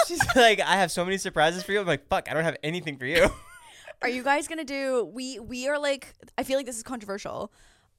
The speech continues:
Speaker 2: Um, how do you feel about the, uh, the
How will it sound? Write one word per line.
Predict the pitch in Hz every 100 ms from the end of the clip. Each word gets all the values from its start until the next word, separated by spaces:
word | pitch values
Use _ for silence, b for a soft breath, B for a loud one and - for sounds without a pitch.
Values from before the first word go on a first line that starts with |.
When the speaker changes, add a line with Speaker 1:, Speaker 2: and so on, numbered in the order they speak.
| -
Speaker 2:
Um, | 240 214 196 180 170 - -
how | 240
do | 220
you | 247
feel | - 233 208
about | 208 202 190 185 202
the, | 190 185 180 180 175 -
uh, | 180 175 170 165 165 - -
the | 202 202 180 175 170 151 170 170